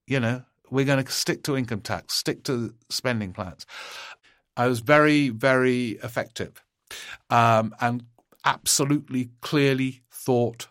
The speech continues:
through. And by the way, there were radical things in there, but they didn't cost them the minimum wage. A review was going to be set up, uh, a commission to decide on the level once they were safely in power. Uh, electoral reform,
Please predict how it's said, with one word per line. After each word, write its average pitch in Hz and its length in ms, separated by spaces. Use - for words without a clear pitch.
through. 120 540
And 117 80
by 170 140
the 156 100
way, 110 180
there 104 120
were 147 240
radical 104 400
things 95 440
in 143 200
there, 92 300
but 107 260
they 107 120
didn't 117 540
cost - 340
them - 160
the 113 80
minimum 117 400
wage. 104 520
A 98 80
review 113 460
was 104 160
going 101 200
to 90 100
be 95 80
set - 280
up, 92 260
uh, 101 520
a 101 180
commission 104 580
to 101 100
decide 98 460
on 95 140
the 92 80
level 98 380
once 95 260
they 92 140
were 87 100
safely 90 640
in 90 180
power. 85 460
Uh, 107 460
electoral 123 440
reform, 117 500